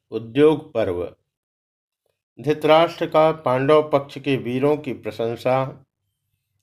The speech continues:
करते हुए युद्ध के लिए अनिच्छा प्रकट करना। राजा धृतराष्ट्र ने कहा, "संजय, यो तो तुमने जिन जिन का उल्लेख किया है, वे सभी राजा बड़े उत्साही हैं।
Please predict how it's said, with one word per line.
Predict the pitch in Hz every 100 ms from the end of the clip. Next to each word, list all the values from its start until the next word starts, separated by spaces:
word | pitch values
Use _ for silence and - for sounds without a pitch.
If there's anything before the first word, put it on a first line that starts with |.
| -
करते | 147 139 175
हुए | 160 139
युद्ध | 107 143 156 156
के | 156 151
लिए | 139 127
अनिच्छा | 113 107 107 - 127
प्रकट | 123 101 107 -
करना। | 95 87 85 85 _ _ _ _ _ _ _ _ _ _ _ _ _ _ _ _ _ _ -
राजा | 135 156 180 180
धृतराष्ट्र | 170 170 160 165 175 170
ने | 156
कहा, | 151 143
"संजय, | 139 127 131 143 147 151 - _ _ _ _ -
यो | 165
तो | 175 185
तुमने | 175 170 165 165
जिन | 143 165 165
जिन | 156 151
का | 147 143
उल्लेख | 139 123 143 151 151
किया | 131 143
है, | 123 95 98 - -
वे | 151 165
सभी | 165 147 156
राजा | 139 131 139
बड़े | 135 123 127
उत्साही | 120 - 110 113 131
हैं। | 104 92 -